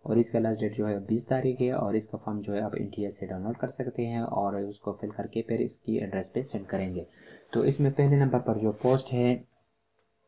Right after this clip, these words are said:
असिस्टेंट, अ, assistant की है, अठारह से अट्ठाईस साल इसके लिए दरकार है और ये पंजाब, सिंध, एक्स फाटा वगैरह की है।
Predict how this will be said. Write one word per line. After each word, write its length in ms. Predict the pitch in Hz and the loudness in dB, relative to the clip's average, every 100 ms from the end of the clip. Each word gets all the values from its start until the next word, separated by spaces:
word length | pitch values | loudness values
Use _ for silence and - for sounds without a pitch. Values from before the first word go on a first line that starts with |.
| _ _ _ _ _ _ - | _ _ _ _ _ _ -4
असिस्टेंट, 600 | 110 131 123 139 131 - | 6 6 6 2 0 -2
अ, 240 | - - 98 98 98 98 98 98 98 _ _ _ _ _ _ _ _ _ _ _ _ _ _ _ _ _ _ _ _ _ - | -6 -6 -4 -2 -2 -2 -4 -4 -8 _ _ _ _ _ _ _ _ _ _ _ _ _ _ _ _ _ _ _ _ _ -6
assistant 520 | 104 107 127 - 127 | -2 0 0 0 0
की 120 | 123 117 | 2 4
है, 80 | |
अठारह 280 | 113 113 110 | 4 6 4
से 120 | 104 | 4
अट्ठाईस 340 | 98 120 127 - | 2 4 4 4
साल 180 | 127 123 | 4 4
इसके 520 | - - 117 - 117 | 0 -4 -4 -2 0
लिए 80 | 110 | 0
दरकार 360 | 110 117 113 | 2 2 4
है 200 | 117 113 | 4 4
और 180 | - 104 | 2 2
ये 140 | 104 | 0
पंजाब, 460 | 104 104 101 107 110 | 0 -2 0 2 2
सिंध, 380 | - - 104 107 | 0 -6 -2 0
एक्स 260 | 110 - - | -2 -6 -4
फाटा 200 | 107 104 | -2 0
वगैरह 300 | 98 95 101 | 0 0 -2
की 280 | 95 - 98 | -4 -6 -6
है। 160 | 98 | -6